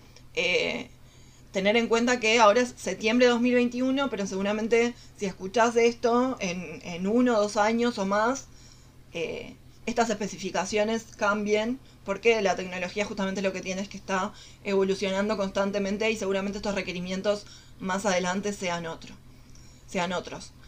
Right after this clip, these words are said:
Ahora, ¿cómo comencé yo? La primer, eh, P C que tuve para trabajar con Revit era una P C muy básica que había comprado a través de una tienda de tecnología muy conocida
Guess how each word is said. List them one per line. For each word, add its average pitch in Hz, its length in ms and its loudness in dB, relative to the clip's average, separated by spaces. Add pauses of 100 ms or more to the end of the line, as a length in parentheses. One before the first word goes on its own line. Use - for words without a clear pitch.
(280)
Ahora, 170 320 2
¿cómo 262 260 2
comencé 202 540 0
yo? 208 420 2 (1800)
La 180 200 2
primer, 190 580 2
eh, 170 340 2
P 180 120 -2
C 208 200 -2
que 226 120 6
tuve 220 280 8
para 180 280 4
trabajar 185 380 0
con 202 180 0
Revit 214 340 2 (400)
era 185 520 4
una 196 220 -2
P 190 100 -2
C 190 260 -4
muy 233 360 2
básica 233 680 2 (420)
que 180 280 0
había 180 340 4
comprado 190 960 4 (500)
a 185 120 -2
través 190 240 2
de 233 40 0
una 220 220 0
tienda 208 400 0
de 196 80 -2
tecnología 185 800 0
muy 202 300 -4
conocida 202 800 -2